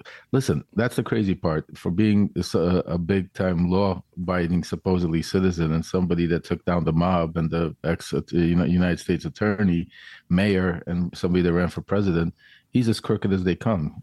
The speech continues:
He knows how to play the, uh, the game. He knows how to hide and play in all of this stuff. And then you could see it even in his reactions and the way he's, uh, going about, you know, these, uh, civil cases that he has going on by trying to hide money and trying to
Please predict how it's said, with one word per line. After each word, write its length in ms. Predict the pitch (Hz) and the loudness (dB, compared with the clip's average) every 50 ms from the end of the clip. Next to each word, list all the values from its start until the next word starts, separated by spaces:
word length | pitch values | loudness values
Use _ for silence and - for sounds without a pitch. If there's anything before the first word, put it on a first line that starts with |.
| _ _ | _ _
He 120 | - 104 101 | 0 2 2
knows 220 | 101 98 95 - | 4 4 2 2
how 120 | - 92 90 | 0 -2 -2
to 80 | 87 | -2
play 200 | 85 - 101 90 | -2 0 0 0
the, 120 | 82 87 85 82 - 87 87 | 0 0 -4 -4 -2 -2 -2
uh, 40 | 82 | 0
the 100 | 80 85 | 0 0
game. 280 | 80 98 98 92 80 | 2 2 2 2 2
He 80 | - 90 | 2 2
knows 200 | 90 92 90 - | 2 2 2 0
how 120 | - 85 | 0 -2
to 100 | 82 82 | 0 0
hide 240 | 87 92 87 87 82 80 | 0 0 -2 -2 -2 -2
and 200 | 69 85 82 78 - | -2 -2 -2 -2 -2
play 280 | - 95 90 87 85 78 | -2 0 2 2 2 2
in 180 | 82 85 85 - | 2 2 2 2
all 200 | - 90 87 87 | 2 0 0 0
of 100 | 82 78 | 0 -2
this 120 | 80 78 - | -4 -6 -6
stuff. 360 | - - 80 78 - - 85 | -6 -4 -4 -4 -4 -4 -2
And 100 | 85 85 | 0 2
then 60 | 82 | 2
you 100 | 87 90 | 2 0
could 160 | - 87 80 | 0 -2 -6
see 200 | - - 110 101 | 0 0 2 2
it 120 | 92 85 90 | 4 2 2
even 260 | 90 87 90 90 85 - - - - - - - - - | 2 2 2 2 0 -2 -10 -20 -20 -20 -20 -14 -2 0
in 100 | 90 95 | 2 2
his 220 | 104 95 87 90 | 2 2 2 2
reactions 580 | 90 90 92 90 92 92 92 - - 98 90 90 | 2 2 2 2 0 -2 -4 -2 -2 0 0 2
and 100 | 85 87 | 0 2
the 100 | 87 85 | 2 2
way 160 | 87 87 85 | 2 2 2
he's, 440 | - 95 95 90 87 80 - - - - - 80 | 2 0 0 0 0 0 -4 -10 -16 -10 -4 0
uh, 140 | 87 87 85 | 0 2 2
going 360 | 80 80 90 90 90 90 87 87 | 2 2 2 2 2 2 2 0
about, 340 | 78 85 87 85 85 87 - - | 0 0 0 0 0 -2 -2 -2
you 80 | 90 87 | -2 0
know, 300 | 85 82 80 85 80 - | 0 0 0 -2 -4 -4
these, 380 | - 87 92 90 82 82 80 - _ - - | -4 0 0 0 0 -2 -6 -10 _ -4 -4
uh, 40 | 87 | -4
civil 280 | - - 117 113 117 104 | -2 0 0 2 2 0
cases 380 | - - 82 76 - - - 78 | 0 0 -2 -2 -2 -6 -4 -2
that 140 | 82 73 | -2 0
he 80 | 76 80 | 2 0
has 180 | 80 78 78 - | 0 0 -2 0
going 300 | 80 78 78 80 78 78 | 0 0 0 2 0 0
on 180 | 76 76 78 | 0 0 0
by 140 | 78 80 78 | 0 -2 -4
trying 280 | - - 87 82 85 82 | -2 -2 0 0 0 0
to 200 | - 85 80 76 | 0 0 0 0
hide 340 | 76 92 85 82 82 80 80 | 0 0 0 0 0 0 0
money 280 | 82 80 80 82 82 | 0 2 2 2 2
and 120 | 82 80 78 | 2 0 -2
trying 320 | - - 85 82 82 78 - | -2 -2 0 0 0 -2 -2
to 180 | - 85 80 | -2 -2 -2